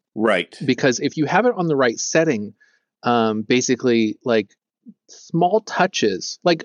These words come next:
Speaker 2: uh, okay, so if you, like, put your hand to someone's chest and you're, and you're the wand type of thing, if you, if you have that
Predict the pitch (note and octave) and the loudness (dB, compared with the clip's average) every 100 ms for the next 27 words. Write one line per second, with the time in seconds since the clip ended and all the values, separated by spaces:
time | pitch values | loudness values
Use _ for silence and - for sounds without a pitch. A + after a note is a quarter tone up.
0 | - E3 D#3+ D3 - C#3 C#3+ F#3 F3+ A#2+ | -10 -8 0 0 2 0 0 0 2 0
1 | - D3 A2+ F#2+ C3 A#2+ A#2 - A#2 B2+ | 0 -2 0 -2 0 0 0 -2 -2 0
2 | A2 G2+ - A2 B2+ - - _ _ _ | -2 -4 -4 -2 -2 -6 -14 _ _ _
3 | - A#2+ A2 B2 A#2+ A#2 A#2 A2+ G#2 A#2+ | -4 -2 0 2 2 0 -2 -4 -2 0
4 | A#2+ A#2 A2 G#2 G#2 A#2 C#3 - C#3 C#3 | 2 0 0 -2 -2 -2 -6 -4 -2 -2
5 | C3+ D3+ D3+ D#3+ D3+ A2 A2+ A2 A2 A2 | -2 -2 -2 -4 -6 -2 0 0 -2 -2
6 | A2 G#2+ G2+ G#2+ | 0 0 0 0